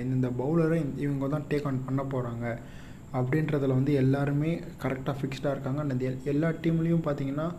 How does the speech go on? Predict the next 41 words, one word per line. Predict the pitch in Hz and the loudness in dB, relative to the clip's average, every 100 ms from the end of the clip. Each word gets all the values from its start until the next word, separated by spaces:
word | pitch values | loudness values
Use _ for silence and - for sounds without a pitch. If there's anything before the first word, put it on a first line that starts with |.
| - - - - - | -10 -14 -14 -10 -4
இந்த | 139 143 | 0 2
ஓவர், | 143 165 175 165 170 160 151 | 4 4 4 2 0 -4 -2
இந்த | 143 147 | 0 0
ஓவரில் | 147 160 180 185 | 2 2 2 2
இந்த | 151 | 2
விக்கெட் | 147 147 170 | 2 2 0
விழுதுன்னா | 156 151 147 156 180 226 - 156 | 2 0 0 0 0 -2 -4 -2
ஓகே, | 156 147 | 0 0
பரவாயில்ல, | 139 143 143 | 2 2 4
இவர் | 131 135 139 | 4 2 0
அனுப்புவோம் | 139 131 139 131 | -2 -2 0 0
அப்படின்ட்டு. | 127 127 127 - | 0 0 -2 -2
So, | 135 | 0
அதான் | 143 175 165 | 0 0 0
இன்றைக்கி | 143 143 | 0 0
நம்ம | 135 131 | 0 0
பார்த்தது. | 135 135 131 127 127 - - - - | 0 0 2 0 -2 -10 -14 -14 -8
குர்னால் | - 160 180 170 | 0 4 4 4
பாண்டியாவையும் | 160 156 147 151 156 | 2 0 0 0 -2
ஃப்ரெண்ட்லி | 156 151 156 160 | -2 -2 -2 -2
அமிச்சாங்கன்னா, | 147 143 160 214 170 - | -2 -2 -2 -2 -2 -4
because | 165 208 202 - | -6 -2 -2 -2
நிறைய | 147 147 170 | -2 2 4
ஓவர்ஸ் | 160 165 165 - | 4 4 0 -2
பின்னாடி | 147 160 151 | -2 0 0
இருக்குது, | 147 - 147 | -2 -4 -4
குர்னால் | 139 151 151 | -2 -2 -2
பாண்டியாவால் | 147 139 135 139 147 135 | -4 -2 -2 -2 0 0
நின்னு | 147 160 | 2 2
விளையாடினா | 143 139 143 139 147 147 139 | 2 2 0 0 -2 -4 -2
ஒரு | 127 131 | -2 -2
பெரிய | 147 139 156 | 0 2 0
ஸ்கோர் | - 143 139 | 0 -2 0
அடிக்க | 131 131 | 0 0
முடியும் | 135 131 131 127 | 0 0 0 0
அப்படின்றதால | 127 131 127 127 127 139 135 | 0 0 0 0 0 -2 0
நம்பி | 123 139 139 | 0 2 2
அமிச்சாங்க. | 131 127 139 147 | 2 0 -2 -2
And | 131 | -2
அதை | 117 120 | -2 0
இன்றைக்கி | 120 | 0